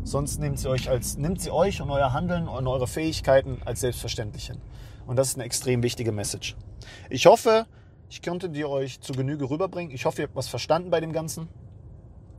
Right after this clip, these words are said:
Freunde, bleibt gesund, bleibt maskulin, bleibt glücklich, bleibt rational und vor allem auch immer ein bisschen toxisch. Denkt dran, von alleine kommt die Gesellschaft nicht drauf, was wir Männer alles machen, was wir Männer alles leisten.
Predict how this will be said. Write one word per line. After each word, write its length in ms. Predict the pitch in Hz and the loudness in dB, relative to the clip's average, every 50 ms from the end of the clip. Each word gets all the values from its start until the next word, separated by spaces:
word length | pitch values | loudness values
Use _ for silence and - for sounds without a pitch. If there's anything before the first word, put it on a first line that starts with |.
| - - | -18 -14
Freunde, 320 | - - 139 147 151 139 123 | -6 -2 0 0 2 0 4
bleibt 260 | 117 156 175 175 - | 6 6 6 6 4
gesund, 380 | - 156 120 156 170 180 165 | 0 -2 0 0 -2 -2 0
bleibt 160 | - 139 - - | 0 0 0 2
maskulin, 480 | 143 143 - - 147 143 156 165 147 | -2 -4 -4 -4 -4 -4 -2 0 0
bleibt 180 | 131 135 131 - | 0 0 0 -2
glücklich, 480 | 160 156 - - 165 156 - - - - - - - - - - - - - - - - - - - - - - - - - - - - | -6 -6 -6 -6 -6 -6 -8 -10 -14 -16 -20 -20 -20 -20 -20 -20 -20 -20 -20 -20 -20 -20 -20 -18 -18 -18 -18 -18 -18 -18 -18 -18 -8 2
bleibt 280 | 131 131 131 131 - | 4 4 4 4 2
rational 480 | 127 135 139 - - 143 139 139 135 131 | 2 2 2 2 0 2 4 4 4 4
und 120 | 127 120 | 2 -2
vor 140 | - - 123 | -4 0 0
allem 160 | 131 139 135 | 0 2 0
auch 160 | 123 120 - - | -2 -4 -6 -6
immer 160 | 135 131 131 | -6 -4 -4
ein 60 | 131 | -4
bisschen 240 | 120 120 - 120 107 | -4 -6 -6 -6 -2
toxisch. 500 | - 139 147 - - 156 156 127 - - - - - - - - - - - - - - - | 0 -2 -2 0 -4 -6 -6 -6 -8 -10 -14 -18 -20 -20 -20 -20 -20 -20 -20 -20 -20 0 4
Denkt 220 | 139 160 156 - | 4 4 4 2
dran, 180 | - 123 107 95 - - - - - - - - - - | 0 -2 -2 -2 -8 -14 -18 -18 -20 -18 -18 -10 -4 -2
von 120 | 131 127 | 0 0
alleine 360 | 123 123 127 143 165 165 165 | 2 4 4 4 4 2 0
kommt 180 | 135 - 143 131 | -4 -4 -6 -4
die 60 | 143 | -2
Gesellschaft 480 | 131 135 120 135 135 - 143 127 - - | -2 0 0 0 0 0 -2 -4 -6 -8
nicht 180 | 139 131 - | -8 -8 -4
drauf, 160 | - 123 110 | -4 -2 -2
was 140 | 123 120 - | -2 -2 -2
wir 100 | - 123 | -2 -2
Männer 260 | 117 117 120 123 117 | -2 -2 0 0 -2
alles 220 | 107 110 113 110 - | -2 -2 -4 -6 -4
machen, 340 | 120 120 127 - 139 139 135 | -4 -4 -4 -4 -6 -6 -4
was 180 | 120 117 - - | -4 -4 -4 -4
wir 60 | 113 | -4
Männer 240 | 113 117 120 120 110 | -4 -2 -2 -2 -2
alles 240 | 110 110 - - | -2 -4 -4 0
leisten. 400 | 120 113 123 127 - - 127 127 | 2 2 2 2 -2 -4 -6 -8